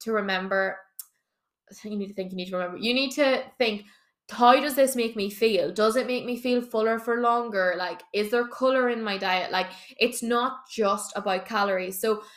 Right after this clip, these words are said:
the example that basically Blahin gave was that she was like, "I eat usually cereal every day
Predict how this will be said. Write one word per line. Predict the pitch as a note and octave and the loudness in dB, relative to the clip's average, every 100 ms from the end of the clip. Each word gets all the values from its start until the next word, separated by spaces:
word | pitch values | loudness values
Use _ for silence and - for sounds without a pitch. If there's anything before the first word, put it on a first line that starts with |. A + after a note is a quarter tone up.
| _ B3 | _ 2
the | |
example | B3 C4 C#4+ C#4+ C4 A#3 A3 | 4 6 4 6 6 4 2
that | G3+ - | 2 2
basically | G#3+ G#3+ G#3 G3+ F#3+ | -2 -4 -2 -2 0
Blahin | F#3 F#3+ F#3 F#3+ | 2 0 0 -2
gave | F#3 F3 | -2 0
was | F3+ F3 | 0 0
that | F#3 - | -2 -2
she | - | -6
was | G3 | -4
like, | F#3 F3+ | -2 0
"I | G3+ | 0
eat | C4+ C#4+ | 0 -4
usually | - G3+ F#3 F#3+ | -6 -8 -6 -6
cereal | - G3 F3+ F3+ | -2 -2 0 -2
every | F3+ F3 E3+ | -4 -6 -6
day | E3 D3+ | -6 -6